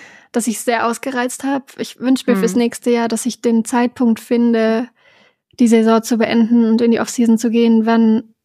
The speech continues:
Speaker 1: ich das Gefühl hab, ich hab für das Jahr alles erreicht und trotzdem bin ich noch nicht am Limit-Limit. Weil letztes
Speaker 2: Hm.
Speaker 1: Jahr dann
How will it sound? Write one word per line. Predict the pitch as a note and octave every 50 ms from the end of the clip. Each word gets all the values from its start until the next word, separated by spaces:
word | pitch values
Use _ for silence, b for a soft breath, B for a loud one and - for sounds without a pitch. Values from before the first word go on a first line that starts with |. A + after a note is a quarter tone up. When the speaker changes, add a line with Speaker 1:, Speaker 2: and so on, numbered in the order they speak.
| _
Speaker 1:
ich | - G#3+ -
das | - A#3+ -
Gefühl | - G#3+ - C4 A#3+
hab, | A#3 G#3+ -
ich | G#3 B3
hab | A3+ G#3+
für | - A3
das | A3 A3 -
Jahr | A#3 A3 G#3+
alles | G#3+ A3 A3+ -
erreicht | A#3+ A#3 A#3+ A3+ A#3+ B3+ - B3+
und | A3+ A3
trotzdem | - - A#3 A3+ - - - B3+ A#3 A#3 A#3 A#3 A#3 - b b b b b b b
bin | - B3+ A#3+
ich | A#3 -
noch | A#3+ A3+
nicht | A#3 A#3 - -
am | A3 A3
Limit-Limit. | A3+ A#3 A#3+ B3 B3 - C4 B3+ B3+ C4 C4 B3+ - - - b b b b b b b b
Weil | - A#3
letztes | A3+ A3 A3 G#3 G3+ G3
Speaker 2:
Hm. | B3+
Speaker 1:
Jahr | A#3 A#3 A3+ A3+ - - - _ _ _ _ _ _ _ _ _ -
dann | - B3+ A#3 A#3 A#3 A#3 -